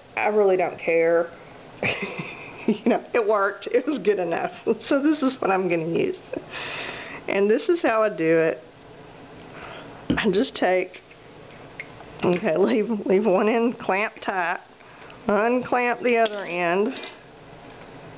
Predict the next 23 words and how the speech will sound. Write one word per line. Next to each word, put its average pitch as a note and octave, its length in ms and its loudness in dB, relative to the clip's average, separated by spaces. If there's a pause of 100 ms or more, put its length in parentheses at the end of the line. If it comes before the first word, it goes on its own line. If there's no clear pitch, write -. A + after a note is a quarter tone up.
(160)
make F3 220 2
sure A3+ 600 4
your A#3 140 0
little A3+ 380 4 (1600)
dudes A3+ 460 4
are F#3 300 2 (160)
straight, A3+ 560 0
even, A3 520 4
lined A3+ 440 2
up, G3+ 440 6 (120)
and F#3 240 4
then F3 160 2
put - 200 -4
the - 80 -2
glue - 180 2
on. - 360 0 (1300)
And F3+ 200 2
I F3 100 0 (140)
kind F#3 220 2
of, E3 180 4 (200)
um, - 420 0 (2500)
you F3+ 140 6
know, D#3 240 2